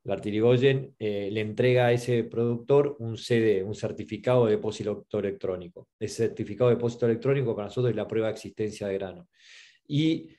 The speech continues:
como el productor no quiere cobrar los pesos y quiere estar long en grano,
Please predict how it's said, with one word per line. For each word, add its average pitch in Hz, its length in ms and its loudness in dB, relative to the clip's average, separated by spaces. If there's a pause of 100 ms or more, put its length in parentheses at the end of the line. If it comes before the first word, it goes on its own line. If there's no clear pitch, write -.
(320)
como 104 220 -2
el 107 60 -4
productor 113 680 4
no 131 180 0
quiere 170 300 4
cobrar 117 320 2
los 117 140 0
pesos 131 500 0
y - 60 -20
quiere 123 180 2
estar 120 240 0
long 123 240 2
en 127 100 -2
grano, 139 540 -2